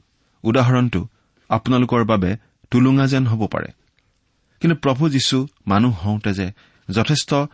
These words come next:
নম্ৰতাৰ চিনাকি দিব লগা হৈছিল, সেই কথাটো বুজি পোৱাত এই উদাহৰণটোৱে আমাক সহায় কৰিব বুলি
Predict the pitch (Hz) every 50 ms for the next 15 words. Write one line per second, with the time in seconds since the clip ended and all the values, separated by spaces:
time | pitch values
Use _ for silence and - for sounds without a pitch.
0 | - _ - - 101 101 98 101 104 113 131 131 147 143 147 139 - - 98 101
1 | 104 110 117 117 117 123 120 120 123 120 120 135 127 - - 127 131 135 - _
2 | _ _ _ - - 143 143 - 123 - 104 - 101 90 85 92 87 110 120 -
3 | - - - - - - _ _ _ _ _ - 117 120 - - 104 107 98 95
4 | 107 110 113 113 110 113 - - 85 90 87 - _ _ - _ - - 92 90
5 | 98 110 107 - 87 87 87 82 80 85 85